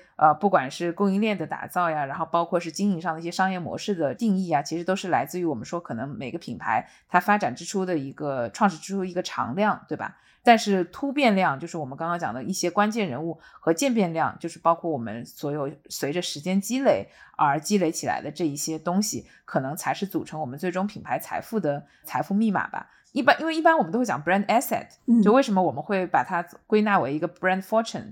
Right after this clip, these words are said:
Speaker 1: 可以给我们分享一下不？
Speaker 2: 呃，因为品牌资产呢，很，我觉得它是个静态的东西。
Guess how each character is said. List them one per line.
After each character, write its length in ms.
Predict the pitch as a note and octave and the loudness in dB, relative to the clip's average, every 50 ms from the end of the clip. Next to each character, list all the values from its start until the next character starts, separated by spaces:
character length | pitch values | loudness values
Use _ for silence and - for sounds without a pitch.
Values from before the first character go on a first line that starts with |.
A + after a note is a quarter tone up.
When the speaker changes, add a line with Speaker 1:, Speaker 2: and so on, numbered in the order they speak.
| - - | -16 -8
Speaker 1:
可 60 | - | -8
以 60 | F3 D#3 | -8 -6
给 80 | D#3+ | -4
我 60 | D#3+ | -6
们 300 | C#3+ C3 G2 F#2+ G2 - - _ _ _ _ _ _ _ | -6 -6 -8 -10 -10 -12 -14 _ _ _ _ _ _ _
分 180 | - F#3+ F#3 | 2 2 4
享 180 | G3 G3 - - | 4 4 2 0
一 40 | - | -2
下 160 | - - - | -10 -12 -12
不？ 160 | - - - _ _ _ _ _ _ - - - - _ | -12 -14 -20 _ _ _ _ _ _ -20 -20 -20 -20 _
Speaker 2:
呃， 420 | - - A#3 A3+ A3+ A3 A3 A3+ A#3+ | -2 0 2 4 4 4 4 4 4
因 60 | D#4+ | 4
为 100 | G#4+ G#4+ | 4 4
品 240 | - - - B3+ G#3 | 2 2 -2 0 0
牌 240 | - - G#3+ G#3+ | 0 0 2 2
资 160 | G#3+ A3 D#4+ F#4+ | 2 2 2 0
产 260 | - - - - G3+ - | 0 0 -2 -2 -4 -6
呢， 200 | - - - F#3+ | -8 -6 -8 -8
很， 360 | F#3 - - G3 F#3 G3+ - - | -8 -2 0 0 0 0 0 -2
我 60 | A3+ | -2
觉 80 | G#3 - | 0 2
得 40 | C4 | 4
它 80 | E4 | 2
是 80 | D#4 - | 4 4
个 80 | E4+ | 2
静 260 | D#4+ - - F4+ C#4+ G#3+ | 2 2 4 4 4 4
态 160 | E3+ F3+ F3 | 4 0 -2
的 80 | F#3+ | -4
东 180 | F#3+ - F3+ F#3+ | -4 -6 -6 -4
西。 260 | - - - - - | -4 -4 -6 -6 -10